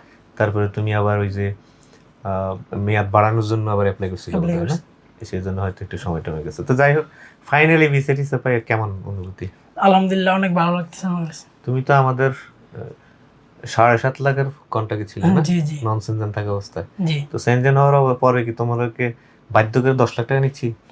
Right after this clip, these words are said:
Speaker 2: না।
Speaker 1: পাবলিক এটাই মনে করে যে, ভিসা হওয়ার পরে বাইন্দা রাইখা জিম্মি করে টাকা আদায় করে। আমরা শুধুমাত্র ওদেরকে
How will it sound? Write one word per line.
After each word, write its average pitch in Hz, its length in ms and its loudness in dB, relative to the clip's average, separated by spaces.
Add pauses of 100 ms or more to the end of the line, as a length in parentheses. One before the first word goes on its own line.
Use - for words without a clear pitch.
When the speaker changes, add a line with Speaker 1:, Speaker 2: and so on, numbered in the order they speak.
(160)
Speaker 2:
না। 156 240 -2 (160)
Speaker 1:
পাবলিক 120 280 2
এটাই 117 180 2
মনে 117 220 -2
করে 87 160 -8
যে, 92 100 -10
ভিসা 98 240 -8
হওয়ার 107 120 -2
পরে 110 180 0
বাইন্দা 101 420 0 (380)
রাইখা 107 320 2
জিম্মি 113 340 0
করে 104 200 -4
টাকা 110 240 -2
আদায় 101 160 -6
করে। 95 180 -10 (840)
আমরা 135 400 4
শুধুমাত্র 151 580 -2
ওদেরকে 143 380 0